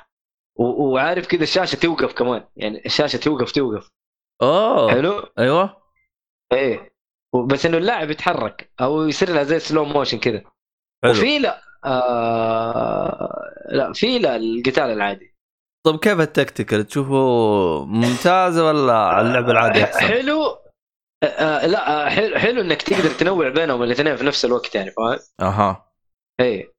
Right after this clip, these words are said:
Speaker 1: انا هذا اللي ش-، عاجبني، يعني، اني انا اقدر اغير بين الاثنين في نفس الوقت. إنه
Speaker 2: وكل
Speaker 1: والله
Speaker 2: مين
Speaker 1: لما
Speaker 2: ينام
Speaker 1: أحس
Speaker 2: على الجنب
Speaker 1: إنه
Speaker 2: اللي رايحه.
Speaker 1: ايوه، اكيد.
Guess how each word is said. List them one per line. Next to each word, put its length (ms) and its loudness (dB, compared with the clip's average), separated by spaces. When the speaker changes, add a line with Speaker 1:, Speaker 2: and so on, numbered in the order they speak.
Speaker 1:
انا 200 0
هذا 120 -2
اللي 220 -2
ش-، 80 -6
عاجبني، 680 -2
يعني، 260 -8
اني 200 0
انا 120 0
اقدر 260 0
اغير 260 0
بين 100 0
الاثنين 340 -2
في 60 -8
نفس 200 -4
الوقت. 320 -6
إنه 100 0
Speaker 2:
وكل 140 4
Speaker 1:
والله 100 4
Speaker 2:
مين 120 4
Speaker 1:
لما 80 4
Speaker 2:
ينام 220 4
Speaker 1:
أحس 60 2
Speaker 2:
على 100 2
الجنب 180 2
Speaker 1:
إنه 120 0
Speaker 2:
اللي 160 2
رايحه. 440 -4
Speaker 1:
ايوه، 260 0
اكيد. 440 -2